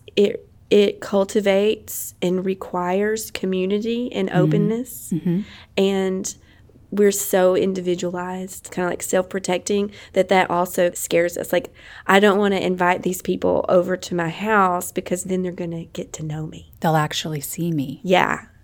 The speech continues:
Speaker 1: And
Speaker 2: Yeah.
Speaker 1: that can be scary.
Speaker 2: That's a very scary proposition. Um, being seen is hard.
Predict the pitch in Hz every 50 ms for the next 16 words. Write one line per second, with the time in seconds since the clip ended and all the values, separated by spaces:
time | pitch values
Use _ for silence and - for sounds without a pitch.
0 | - - 196 190 196 190 190 190 - - 196 190 185 - - 170 165 214 220 -
1 | 185 185 190 185 139 165 151 170 202 196 - - - 165 151 151 - 151 139 139
2 | - 165 - 156 - - - - - - - - - 160 160 160 160 160 156 151
3 | 170 170 - 170 170 175 165 151 - - 175 165 160 156 147 143 - - 160 151
4 | 143 139 139 143